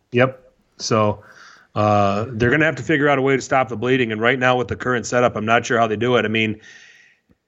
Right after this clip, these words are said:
do they go to being a counterattacking team with,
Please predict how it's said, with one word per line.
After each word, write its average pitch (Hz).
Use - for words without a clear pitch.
do 123
they 135
go 139
to 170
being 151
a 131
counterattacking 131
team 117
with, 131